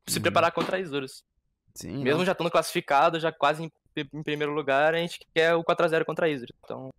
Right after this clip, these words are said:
Speaker 2: E vocês acham que
Speaker 1: pensa,
Speaker 2: vocês vão
Speaker 1: mas não
Speaker 2: pegar,
Speaker 1: pensa.
Speaker 2: vocês acham que vocês vão pegar a X-Ten na, na final do,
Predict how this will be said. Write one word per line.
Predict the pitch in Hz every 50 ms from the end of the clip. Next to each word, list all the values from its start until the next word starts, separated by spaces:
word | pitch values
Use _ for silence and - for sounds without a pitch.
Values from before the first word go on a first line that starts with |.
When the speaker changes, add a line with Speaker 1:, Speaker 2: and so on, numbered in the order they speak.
| _ _ _ _ _ _ _ _ _ _ _ _ _ _ _ _ _ _ -
Speaker 2:
E | 139 131
vocês | - 175 165
acham | 190 190 -
que | 147
Speaker 1:
pensa, |
Speaker 2:
vocês | - 196
vão | - 190
Speaker 1:
mas | 175 185
não | 196
Speaker 2:
pegar, | 175 151 151 143 131 131 123 117 110 -
Speaker 1:
pensa. | 90
Speaker 2:
vocês | - - 135 139
acham | 160 180 -
que | -
vocês | 175 151 151
vão | 156 147
pegar | - 147 135 139 127
a | 123
X-Ten | 117 - - - - 131 151 175 175 156
na, | 135 120 113 110 107 101 104
na | 104 113 110
final | - - 113 107 113 120 135 143
do, | 131 117 107 98